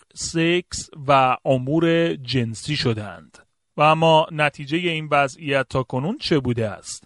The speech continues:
مطمئناً اخلاقیات پست و فرهنگ جنسیتگرا،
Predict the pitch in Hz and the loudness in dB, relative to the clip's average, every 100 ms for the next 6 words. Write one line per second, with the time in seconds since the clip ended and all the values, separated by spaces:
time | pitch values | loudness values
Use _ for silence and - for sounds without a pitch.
0 | _ _ _ 175 214 - 196 202 214 202 | _ _ _ 4 4 2 -4 -2 -2 -6
1 | 214 226 208 - 185 - 185 180 170 185 | -2 -2 -2 -2 -4 0 0 0 0 0
2 | 202 - 185 _ - 196 208 226 - - | 0 0 -8 _ -2 0 2 0 -4 -12
3 | - 170 170 - 170 160 202 208 185 185 | -4 0 0 2 0 0 -4 -6 -4 -2
4 | 180 165 - 135 139 160 156 - 160 156 | 0 -2 -8 -6 -2 -2 -4 -8 -2 -2
5 | 139 135 151 151 160 175 185 | -2 0 0 4 6 6 6